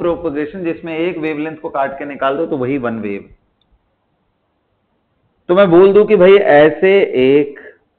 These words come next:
ऐसे दो, कितने wave हैं? तो इसमें बोलोगे number of wave कितने हैं?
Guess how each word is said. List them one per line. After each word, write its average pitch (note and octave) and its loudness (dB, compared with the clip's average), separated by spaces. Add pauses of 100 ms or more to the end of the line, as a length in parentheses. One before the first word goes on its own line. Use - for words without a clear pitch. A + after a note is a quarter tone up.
(320)
ऐसे A#2 -4
दो, G#2+ -6 (1900)
कितने F3+ 0
wave E3 4
हैं? G2 -6 (720)
तो A2+ -6
इसमें A#2+ -6
बोलोगे B2 -2
number A2+ -4
of B2 0
wave A#2 -4
कितने B2 -8
हैं? G#2 -12